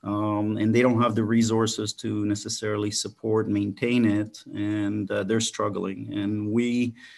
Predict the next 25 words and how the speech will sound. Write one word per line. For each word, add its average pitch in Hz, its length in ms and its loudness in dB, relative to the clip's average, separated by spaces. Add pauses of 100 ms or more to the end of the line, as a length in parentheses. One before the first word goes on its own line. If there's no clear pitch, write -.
(200)
are 113 80 -2
trying 127 340 6
our 120 140 6
best 117 460 2
to 107 240 -2
become 110 500 -2
that, 104 440 -2 (300)
you 107 120 -6
know, 101 180 -4
outsourced 113 800 0
service 113 460 0
provider 110 600 2
that 98 120 -4
can 104 120 -4
come 110 220 -2
in 107 120 2
and 107 120 0
support 104 540 -4
where, 101 480 -2
uh, 101 160 -6
where 101 160 -2
they 98 140 2
need 104 240 0
help. 101 380 -4 (600)
Um, 104 640 -4